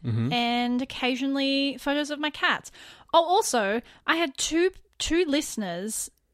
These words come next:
Speaker 2: message us this week specifically asking for photos of our cats. So that was, like, proud cat mother moment, because there's lo-, nothing I love more than sharing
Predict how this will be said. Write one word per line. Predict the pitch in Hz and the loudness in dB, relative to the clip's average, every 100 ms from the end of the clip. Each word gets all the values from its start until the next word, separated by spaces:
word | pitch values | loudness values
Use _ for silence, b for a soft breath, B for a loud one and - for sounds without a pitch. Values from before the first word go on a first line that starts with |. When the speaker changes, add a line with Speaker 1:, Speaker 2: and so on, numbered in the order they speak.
| _ | _
Speaker 2:
message | 240 262 269 233 | 0 2 0 -2
us | 196 131 214 - 214 | -2 -4 -8 -10 -4
this | 240 - | -4 -2
week | 190 - - | -4 -4 -8
specifically | - - 254 - 247 - 262 | -12 -4 -2 -2 -4 -4 -6
asking | - 196 208 - 226 202 - | -2 -4 -4 -4 -4 -4 -10
for | - - 208 190 185 185 _ | -16 -4 -2 0 -2 -6 _
photos | - - 226 214 196 | -12 -2 0 0 -2
of | 175 | -6
our | 156 | -8
cats. | - 165 - - - b b b b b - | -6 -6 -8 -16 -20 b b b b b -14
So | - 240 233 | -4 -2 0
that | 226 247 285 | 2 0 0
was, | 311 320 320 - - _ | -4 -4 -6 -8 -10 _
like, | 226 220 - - | -4 -4 -6 -4
proud | - 208 196 190 190 _ _ _ _ _ | -2 0 0 -2 -10 _ _ _ _ _
cat | - - 185 | -4 -2 -2
mother | 196 196 190 180 190 _ _ _ | -4 -6 -4 -4 -8 _ _ _
moment, | 214 196 160 175 226 - | -6 -4 -6 -10 -12 -10
because | 226 254 | -2 -2
there's | 220 233 | 0 -2
lo-, | 226 240 - | -2 -2 -2
nothing | 233 226 240 | -2 0 0
I | 240 | 2
love | 240 240 | 2 2
more | 247 262 180 | 0 0 -2
than | 190 | -4
sharing | 190 190 185 190 | -6 -4 -6 -8